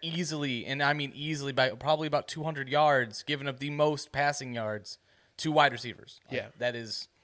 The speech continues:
Speaker 1: without a doubt. They, like, this is the one matchup
Speaker 2: It's
Speaker 1: where you
Speaker 2: just
Speaker 1: can
Speaker 2: been
Speaker 1: definitively
Speaker 2: so
Speaker 1: say,
Speaker 2: ugly.
Speaker 1: Well, sure, but, like,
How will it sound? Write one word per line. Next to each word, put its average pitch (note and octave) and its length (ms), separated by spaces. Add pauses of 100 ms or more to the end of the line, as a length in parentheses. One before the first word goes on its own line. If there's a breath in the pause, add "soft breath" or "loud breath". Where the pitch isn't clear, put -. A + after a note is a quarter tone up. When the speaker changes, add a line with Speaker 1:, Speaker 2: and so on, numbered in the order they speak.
(380)
Speaker 1:
without C3 240
a C3 80
doubt. B2 240
They, B2+ 120
like, C3+ 200 (280 loud breath)
this E3+ 180
is G#3 160
the G#3 100
one G3+ 300 (680)
matchup F3 280
Speaker 2:
It's C#3+ 100
Speaker 1:
where C3 80
you C3+ 60
Speaker 2:
just F#3+ 140
Speaker 1:
can F#3+ 100
Speaker 2:
been G3 140
Speaker 1:
definitively E3 480
Speaker 2:
so C3+ 80
Speaker 1:
say, C#3 200
Speaker 2:
ugly. C3 460
Speaker 1:
Well, G#3 140
sure, C#4+ 320
but, D#3+ 140
like, E3+ 200